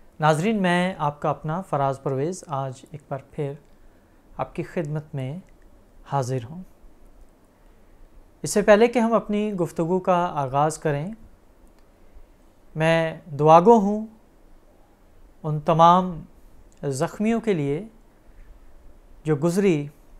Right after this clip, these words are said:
कल यरूशलेम में शदीद ज़ख्मी हुए। खुदावंद इसराइल का पाक खुदा उनको स्पीडी रिकवरी और उनको अच्छी सेहत तंदुरुस्ती अता फरमाए, ताकि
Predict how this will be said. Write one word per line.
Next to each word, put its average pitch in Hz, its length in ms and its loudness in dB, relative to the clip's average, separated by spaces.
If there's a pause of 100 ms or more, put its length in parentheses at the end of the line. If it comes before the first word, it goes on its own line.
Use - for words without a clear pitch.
(300)
कल 151 340 2 (680)
यरूशलेम 165 640 2
में 151 280 -6
शदीद 165 560 -4 (240)
ज़ख्मी 147 460 -8
हुए। 151 260 -14 (1200)
खुदावंद 170 440 2
इसराइल 160 400 -4
का 156 100 -4
पाक 147 260 -2
खुदा 139 260 -4 (840)
उनको 156 300 -2 (580)
स्पीडी 208 600 -2
रिकवरी 165 480 -2 (720)
और 143 100 -4
उनको 147 220 -2
अच्छी 151 300 -4
सेहत 165 380 -6
तंदुरुस्ती 143 500 -4
अता 208 220 -2
फरमाए, 196 420 -6 (840)
ताकि 151 540 0